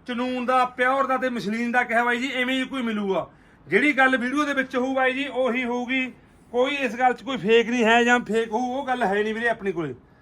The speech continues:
ਆਪਾਂ ਤਾਂ ਉਨੀ ਗੱਲ ਕਰਾਂਗੇ ਜਿੰਨੀ ਪੁੱਗ ਜੇ। ਦੇਖੋ ਬਾਈ ਜੀ, ਮਸਲਿਨ ਦੇ ਦੁਪੱਟੇ ਆ, ਪੂਰੀ ਫੁੱਲ ਜ਼ਿੰਮੇਵਾਰੀ ਹੈ।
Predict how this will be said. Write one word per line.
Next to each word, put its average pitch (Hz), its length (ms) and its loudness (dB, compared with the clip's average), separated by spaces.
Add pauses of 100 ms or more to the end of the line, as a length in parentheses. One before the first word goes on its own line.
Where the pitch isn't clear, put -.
(280)
ਆਪਾਂ 214 220 4
ਤਾਂ 262 100 2
ਉਨੀ 254 260 0
ਗੱਲ 254 160 2
ਕਰਾਂਗੇ 247 340 -4
ਜਿੰਨੀ 233 260 -8
ਪੁੱਗ 220 240 -4
ਜੇ। 180 240 -2 (1120)
ਦੇਖੋ 226 260 2
ਬਾਈ 220 140 -2
ਜੀ, 226 80 -6
ਮਸਲਿਨ 214 320 -6
ਦੇ 214 120 0
ਦੁਪੱਟੇ 185 340 -4
ਆ, 120 80 -12 (1700)
ਪੂਰੀ 277 200 -2
ਫੁੱਲ 247 280 -4
ਜ਼ਿੰਮੇਵਾਰੀ 196 600 0
ਹੈ। 127 120 -6